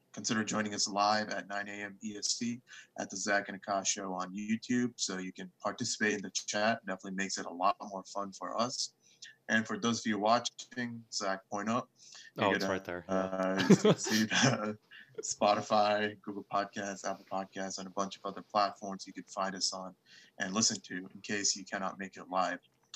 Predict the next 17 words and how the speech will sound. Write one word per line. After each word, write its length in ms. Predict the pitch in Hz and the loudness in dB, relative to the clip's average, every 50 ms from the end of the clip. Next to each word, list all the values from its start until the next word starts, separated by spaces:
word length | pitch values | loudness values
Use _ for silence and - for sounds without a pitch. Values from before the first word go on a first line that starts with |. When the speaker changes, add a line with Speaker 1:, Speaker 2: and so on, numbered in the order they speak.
| - - - - _ - | -16 -18 -20 -20 _ -8
Speaker 1:
And 180 | - 104 107 110 | -4 -4 -2 2
also, 540 | - 117 127 127 - - 135 131 127 127 123 110 | 4 4 6 6 6 4 4 4 4 4 2 0
if 120 | 107 - | -4 -4
you're 340 | 101 98 98 95 92 92 87 - | -2 -2 -2 0 -2 -4 -2 -2
interested 400 | 110 110 - 110 - - 107 104 | -4 -2 -2 -2 -2 -2 -2 -4
in 120 | 95 90 - 107 | -8 -4 0 0
updates 580 | 110 110 - - 113 110 110 113 110 - - | 0 0 0 2 2 4 4 4 2 -2 -6
of 180 | 90 90 87 87 | -10 -10 -10 -6
what 160 | 95 98 95 | -6 -6 -6
we've 120 | 95 92 | -6 -6
been 120 | 87 95 92 | -6 -4 -2
up 180 | 98 104 104 - | -2 -4 -4 -4
to 340 | - 110 104 101 104 104 - | -4 -2 -2 -2 -2 -2 -2
and 240 | - 92 92 90 87 90 - | -2 -2 -4 -6 -8 -10 -4
schedule 560 | - - - - - 107 104 98 - 107 107 | 0 0 0 2 2 0 0 0 0 -2 -2
changes, 600 | - - 113 107 101 104 107 104 104 - - - | 0 2 2 2 2 0 -2 -4 0 -2 -2 -2
then 280 | - 95 90 90 87 87 | -2 -6 -6 -6 -8 -10